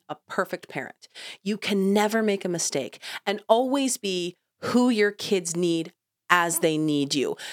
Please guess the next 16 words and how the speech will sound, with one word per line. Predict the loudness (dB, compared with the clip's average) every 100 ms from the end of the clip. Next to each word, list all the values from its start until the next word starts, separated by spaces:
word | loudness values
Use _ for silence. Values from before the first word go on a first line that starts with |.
| -6
Meet | 0 2 2 2
them | 2 4
where | 4 4
they | 2 -2 0
are | 0 0
at | -4 -12 _
every | 2 2 2 2 0
turn. | 0 0 0 -4 -4
Be | -4
the | 2 4 4 2
rock | 0 6 6 4 0
and | -4
foundation | 2 0 0 0 0 2 0 -2
of | -4 -4
their | -2 0
life. | 4 4 2 -4